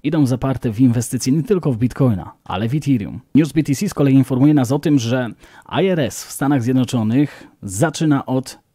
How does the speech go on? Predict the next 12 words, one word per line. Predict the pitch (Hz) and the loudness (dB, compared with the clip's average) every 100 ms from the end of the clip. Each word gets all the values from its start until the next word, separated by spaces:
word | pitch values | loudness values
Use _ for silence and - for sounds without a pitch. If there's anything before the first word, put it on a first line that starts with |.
| - | -8
Ripple | 117 160 - 160 139 | -2 -2 -2 -4 -4
Spark | - - 123 - | -6 -6 -8 -6
Tokena | 120 - 127 98 - 110 | -6 0 2 0 -4 -8
jako | - 110 135 | -6 -4 -2
airdropa. | 131 110 120 101 113 120 131 | -2 0 -2 -2 -4 -6 -6
Dlaczego? | 110 127 135 127 151 - - - - | -4 -2 0 0 -2 -6 -20 -10 -2
Bo | 113 | -2
w | |
związku | 123 185 - | 0 -2 -4
z | 156 | -4
tym, | 151 120 | 0 0
które | - 117 | 2 -2